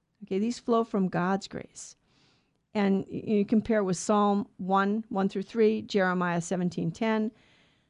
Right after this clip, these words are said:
the Gospel of John fifteen fifteen, Galatians five twenty-two through twenty-three, and also here in Matthew seven seventeen and twelve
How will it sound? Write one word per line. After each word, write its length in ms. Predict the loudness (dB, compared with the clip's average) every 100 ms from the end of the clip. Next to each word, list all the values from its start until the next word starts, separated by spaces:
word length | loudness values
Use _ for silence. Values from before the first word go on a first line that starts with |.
| _ _
the 60 | 0
Gospel 380 | 4 4 0 -4
of 100 | -2
John 420 | 0 2 2 -2
fifteen 520 | -2 -4 -2 0 0
fifteen, 480 | 0 -2 0 0 0
Galatians 560 | 0 0 0 0 -4 -2
five 320 | -2 0 -2
twenty-two 460 | -4 -4 -2 -4
through 120 | -6 -8
twenty-three, 600 | -6 -6 0 0 0 -2 _ -20 _ _ 2
and 140 | 4
also 320 | 6 4 0
here 220 | 2 2
in 140 | 4 2
Matthew 540 | 2 0 0 0 0
seven 420 | -2 0 2 2
seventeen 680 | 0 0 -2 -2 0 0 0
and 180 | -2 -6
twelve 380 | -2 0 0